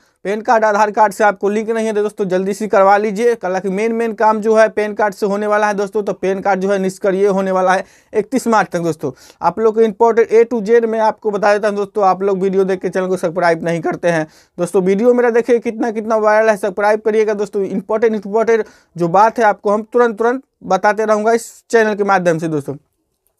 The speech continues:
उसके बाद आधे घंटे के बाद दोस्तों आपको सब कुछ मिल जाएगा, अकाउंट नंबर दोस्तों वही रहेगा, सेम आपका अकाउंट नंबर वही रहेगा। अगर आपके पास एटीएम कार्ड मिला है तो वो भी रहेगा दोस्तों, वही एटीएम कार्ड रहेगा।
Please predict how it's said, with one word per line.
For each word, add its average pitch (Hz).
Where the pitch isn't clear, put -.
उसके 196
बाद 240
आधे 240
घंटे 247
के 233
बाद 233
दोस्तों 226
आपको 220
सब 214
कुछ 214
मिल 220
जाएगा, 220
अकाउंट 208
नंबर 220
दोस्तों 233
वही 233
रहेगा, 208
सेम 226
आपका 208
अकाउंट 208
नंबर 202
वही 196
रहेगा। 214
अगर 196
आपके 202
पास 208
एटीएम 202
कार्ड 196
मिला 202
है 226
तो 196
वो 185
भी 220
रहेगा 214
दोस्तों, 196
वही 233
एटीएम 233
कार्ड 220
रहेगा। 165